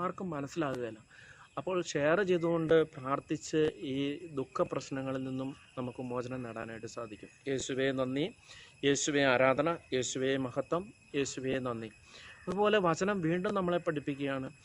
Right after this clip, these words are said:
ഹൃദയവേദന ശക്തിക്കെടുത്തുന്നു. ഹൃദയവേദന ശക്തിക്കെടുത്തുന്നു. ഇന്ന്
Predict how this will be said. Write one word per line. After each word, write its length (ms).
ഹൃദയവേദന 800
ശക്തിക്കെടുത്തുന്നു. 960
ഹൃദയവേദന 720
ശക്തിക്കെടുത്തുന്നു. 760
ഇന്ന് 280